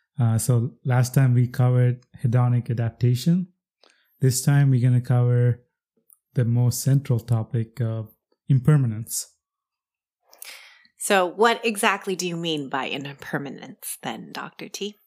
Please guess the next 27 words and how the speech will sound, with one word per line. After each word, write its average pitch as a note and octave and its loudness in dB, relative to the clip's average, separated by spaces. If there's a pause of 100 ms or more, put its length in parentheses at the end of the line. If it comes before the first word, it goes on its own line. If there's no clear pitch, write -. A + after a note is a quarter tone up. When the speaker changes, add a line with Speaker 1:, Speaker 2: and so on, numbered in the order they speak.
(340)
Speaker 1:
So D3 2
what D3+ 2
do E3 4
you D3+ 6
think C#3 4
it B2 4
sounds A#2 2
like? A#2+ -8 (920)
Speaker 2:
I C#4+ 2
mean, C#4 -2
it G#3+ -2
sounds B3+ 0
like D#3 -2
it's D#3+ -6
something D#3+ -8 (260)
that D3+ -2 (720)
just - -6 (600)
doesn't F3+ 0
stay F#3+ -2
around. G3 -2 (840)
Speaker 1:
Exactly. A#2 0 (840)
So F#3+ 0
one F#3 4
of G3+ 2
the E3 2
central E3+ 2
topics B2 -4